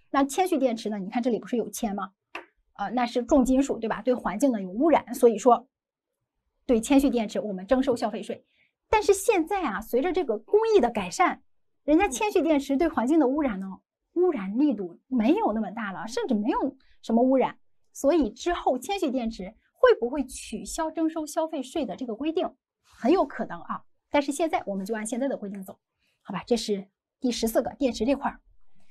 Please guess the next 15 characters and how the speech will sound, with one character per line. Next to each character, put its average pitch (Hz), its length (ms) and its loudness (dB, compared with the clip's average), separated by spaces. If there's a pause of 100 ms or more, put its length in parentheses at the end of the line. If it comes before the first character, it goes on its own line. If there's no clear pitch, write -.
(640)
来， 269 120 8 (260)
下 - 220 0 (100)
面， 320 400 10 (800)
哎 269 80 -4
呀， 233 220 -12 (640)
下 427 180 6
面 320 160 10
再 330 100 12
说 339 140 8
第 311 120 4
十 330 120 0
五 320 80 6
个 240 100 6
涂 262 140 4
料。 320 240 6